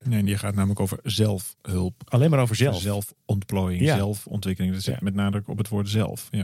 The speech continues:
Speaker 1: klopt.
Speaker 2: Ja, en ik denk dat in die, eh, nou, en dat, dit is misschien nog wat warrig nu op dit moment, maar er spelen zo'n aantal thema's om elkaar heen dat we dus met elkaar een maatschappelijk klimaat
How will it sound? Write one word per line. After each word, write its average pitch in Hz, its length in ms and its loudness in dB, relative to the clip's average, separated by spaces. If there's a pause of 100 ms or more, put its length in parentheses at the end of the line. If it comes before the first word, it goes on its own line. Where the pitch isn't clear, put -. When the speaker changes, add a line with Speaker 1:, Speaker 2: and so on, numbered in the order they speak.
Speaker 1:
klopt. - 200 0
Speaker 2:
Ja, 120 220 2 (140)
en 117 300 0
ik 120 100 -2
denk 117 160 4
dat 113 140 2
in 123 280 2
die, 113 360 0 (240)
eh, 101 280 0
nou, 104 160 0
en 104 260 -4
dat, 110 180 -4
dit - 300 -6
is 110 120 -4 (160)
misschien 107 420 -4
nog 95 140 0
wat 95 160 -2
warrig 110 300 2
nu 107 100 0
op 101 80 -2
dit 110 120 0
moment, 107 240 0
maar 117 140 0
er 113 140 2
spelen 123 320 0
zo'n 110 140 -2
aantal 113 260 -4
thema's 113 420 2
om 113 80 -2
elkaar 107 220 2
heen 110 160 4
dat 107 120 0
we 107 100 -2
dus 98 160 0
met 101 140 0
elkaar 104 280 0
een 98 80 -2
maatschappelijk 104 640 0 (340)
klimaat 120 600 2